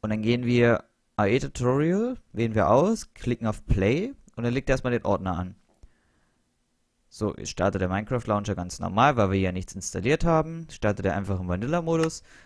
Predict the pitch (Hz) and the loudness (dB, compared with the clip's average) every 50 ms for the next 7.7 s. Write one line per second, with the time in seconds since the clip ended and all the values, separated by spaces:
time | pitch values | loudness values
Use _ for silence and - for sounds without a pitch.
0 | - - - 123 127 135 127 117 104 117 - - 120 120 - - - - 92 82 | -10 -4 0 0 0 2 2 2 2 0 0 -2 -2 -4 -4 -4 -6 -4 -2 -4
1 | - _ _ - - - _ - _ - _ _ - - 117 113 117 151 170 208 | -4 _ _ -20 -20 -20 _ -20 _ -20 _ _ -2 0 0 2 2 2 2 2
2 | 214 196 185 151 160 165 165 160 160 160 160 156 156 160 - - - _ _ _ | 2 2 2 2 2 2 4 4 4 4 2 -2 -6 -12 -20 -20 -20 _ _ _
3 | _ _ _ _ _ _ - 120 127 127 127 - - - - _ _ - 117 120 | _ _ _ _ _ _ -4 0 0 0 0 0 -4 -4 -8 _ _ -2 0 0
4 | - 76 107 131 131 - 147 143 143 - - - _ - - 120 - - - 117 | 0 0 0 0 2 2 2 2 0 -2 -6 -10 _ -12 -12 -12 -10 -6 -2 0
5 | 104 98 98 95 92 90 90 90 90 90 87 87 85 - 90 95 - - - - | 2 2 4 4 2 2 0 0 0 -2 -2 -4 -6 -8 -8 -10 -10 -12 -12 -14
6 | - - - - - - - 71 107 117 - 120 110 107 110 110 104 104 101 - | -14 -14 -16 -16 -18 -18 -16 -16 -16 -14 -12 -12 -10 -10 -10 -10 -12 -14 -14 -14
7 | 120 - - - - - 110 110 - - 107 104 110 110 | -16 -18 -18 -18 -16 -14 -14 -14 -14 -14 -14 -14 -14 -14